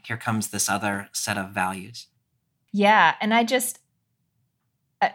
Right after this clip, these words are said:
Speaker 2: I love that the, the sort of in between, between the if and the then in some ways,
Speaker 1: Yeah.
Speaker 2: Paul puts himself.
Speaker 1: Yeah.
Speaker 2: Like, if,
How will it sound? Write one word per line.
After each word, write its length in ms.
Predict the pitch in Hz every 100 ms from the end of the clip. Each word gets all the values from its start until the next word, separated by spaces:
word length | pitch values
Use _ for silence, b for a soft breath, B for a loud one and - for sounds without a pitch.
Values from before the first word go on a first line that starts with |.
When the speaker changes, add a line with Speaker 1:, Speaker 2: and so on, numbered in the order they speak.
| -
Speaker 2:
I 100 | 226
love 420 | 226 226 233 226
that 240 | 202 175 202
the, 240 | 180 - 165
the 120 | 196
sort 200 | - 208
of 140 | 202 -
in 200 | 240 247
between, 640 | 233 - 226 220 214 -
between 520 | 208 208 277 262 269
the 180 | 233 -
if 260 | 170 220 -
and 140 | 190
the 80 | 170 156
then 420 | 160 170 185 202
in 200 | 214 208
some 260 | - 220
ways, 580 | 220 226 226 240 240 - - -
Speaker 1:
Yeah. 300 | 110 107 104 _ _ _ _ _ _
Speaker 2:
Paul 280 | - 220 220
puts 240 | 240 247
himself. 840 | 214 202 - - 131 - - - _ _ _
Speaker 1:
Yeah. 260 | 120 123
Speaker 2:
Like, 180 | 104 104 - _ _ _
if, 400 | - 285 - -